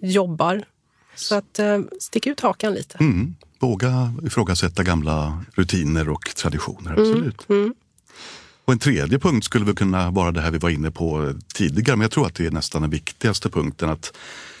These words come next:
Speaker 2: skriv tydligt redan från början, för att det, det är också samma sak som att det faktiskt blir effektivt.
Speaker 1: Ja.
Speaker 2: Både internt och externt. Och effektiviteten handlar om att vård-, att vara rädd om skattebetalarnas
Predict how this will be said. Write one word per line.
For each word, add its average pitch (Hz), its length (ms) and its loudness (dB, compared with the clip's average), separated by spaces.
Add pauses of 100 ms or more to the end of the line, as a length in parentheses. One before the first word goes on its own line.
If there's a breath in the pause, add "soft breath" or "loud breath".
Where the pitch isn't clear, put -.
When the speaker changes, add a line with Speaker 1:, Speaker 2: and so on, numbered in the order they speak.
(200 loud breath)
Speaker 2:
skriv 147 540 0
tydligt 123 880 0
redan 85 340 2
från 85 220 0
början, 98 580 0
för 92 120 -2
att 90 100 -6
det, 143 280 2 (260)
det 127 160 2
är 143 40 2
också - 280 0
samma 101 260 2
sak 101 260 0
som 98 140 0
att 92 80 -4
det 101 80 2
faktiskt 92 280 0
blir 151 580 0
effektivt. - 960 -6 (120)
Speaker 1:
Ja. 147 500 2
Speaker 2:
Både 98 220 2
internt 87 680 0
och 85 60 2
externt. 65 600 -4
Och 104 60 4
effektiviteten 107 960 0
handlar 107 340 2
om 90 220 4
att 85 320 -4
vård-, 82 560 0
att - 160 0
vara 95 180 2
rädd 110 360 0
om 110 140 2
skattebetalarnas 85 1080 -2